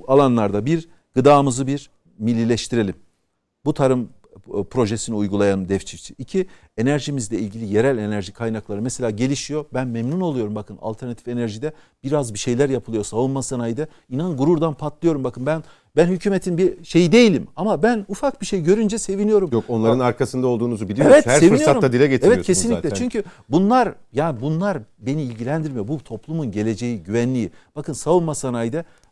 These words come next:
Speaker 1: e, bu, bu Bayraktar şeyleri olunca ben ilk açıklamayı ben yaptım. Dedim ki, "Ya biz bu, bunu destekliyorum kardeşim,
Speaker 2: Hı hı.
Speaker 1: bu projeyi." Niye? T-, neden? Çünkü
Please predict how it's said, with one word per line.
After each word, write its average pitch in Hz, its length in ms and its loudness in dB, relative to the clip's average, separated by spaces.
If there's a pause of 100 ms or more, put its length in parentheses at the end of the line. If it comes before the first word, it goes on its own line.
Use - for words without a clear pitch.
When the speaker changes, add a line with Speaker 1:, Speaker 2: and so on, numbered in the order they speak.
(120)
Speaker 1:
e, 101 280 -4
bu, 101 240 -6
bu 131 180 -8
Bayraktar 127 640 -4 (140)
şeyleri 101 520 -2
olunca 139 420 -4 (260)
ben 170 260 -6
ilk 175 220 -8
açıklamayı 120 500 -8
ben 131 80 -2
yaptım. 104 420 -8
Dedim 156 220 -6
ki, - 100 -18
"Ya 117 180 -12 (180)
biz 110 340 -10
bu, 135 240 -4
bunu 127 200 -6
destekliyorum 147 560 0
kardeşim, 131 400 -6
Speaker 2:
Hı 113 40 -6
hı. 117 40 -4
Speaker 1:
bu 104 40 -6
projeyi." 98 380 -4 (260)
Niye? 254 260 4 (580)
T-, - 100 -12 (520)
neden? 208 300 4
Çünkü 185 340 -10